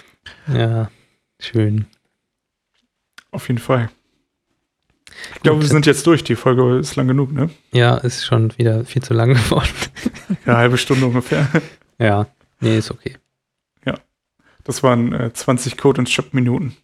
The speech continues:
Speaker 2: Die sind halt zehn Minuten länger.
Speaker 1: Richtig.
Speaker 2: Ja. Cool.
Speaker 1: Jetzt mit mehr Inhalt.
Speaker 2: <laughs>
Speaker 1: Aber kleinere Verpackung.
Speaker 2: Genau.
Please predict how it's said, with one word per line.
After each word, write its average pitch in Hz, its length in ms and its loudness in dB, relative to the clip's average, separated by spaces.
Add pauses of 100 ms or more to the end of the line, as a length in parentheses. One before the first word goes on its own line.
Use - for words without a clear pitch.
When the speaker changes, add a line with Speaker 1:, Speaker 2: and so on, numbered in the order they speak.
(120)
Speaker 2:
Die 127 60 -10
sind 117 200 -4
halt 113 180 -6
zehn 127 160 0
Minuten 123 240 -2
länger. 127 300 -2 (420)
Speaker 1:
Richtig. - 440 -2 (400)
Speaker 2:
Ja. - 180 -8 (1500)
Cool. 170 100 6
Speaker 1:
Jetzt 127 220 2
mit 117 220 0
mehr 117 220 2
Inhalt. 113 420 0 (260)
Speaker 2:
<laughs> - 640 -4 (2250)
Speaker 1:
Aber 135 220 2
kleinere 123 380 2
Verpackung. 117 460 -4 (540)
Speaker 2:
Genau. 135 300 -4